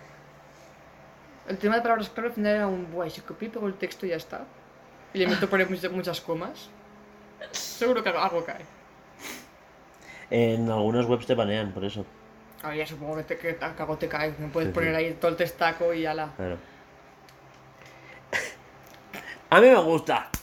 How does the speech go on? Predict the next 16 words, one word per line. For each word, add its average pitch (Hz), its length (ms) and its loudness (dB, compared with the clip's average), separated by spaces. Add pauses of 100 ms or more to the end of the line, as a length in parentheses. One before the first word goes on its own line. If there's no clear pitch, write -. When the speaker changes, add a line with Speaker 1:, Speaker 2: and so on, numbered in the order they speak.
Speaker 2:
todo 190 160 6
el 175 120 0
texto. 123 460 -6 (760)
<laughs> - 520 -4
Con 156 200 0
muchas 180 380 2
comas. 123 440 -2 (280)
Chuparla. 127 500 2 (560)
Speaker 1:
No, 254 200 -2
pero 247 180 0
el 190 180 2
estar 185 280 -6
Speaker 2:
Soluciones, 226 540 4
Speaker 1:
ahí, 101 60 0
Speaker 2:
Alba. 92 280 -4 (100)
Speaker 1:
leerte 233 760 2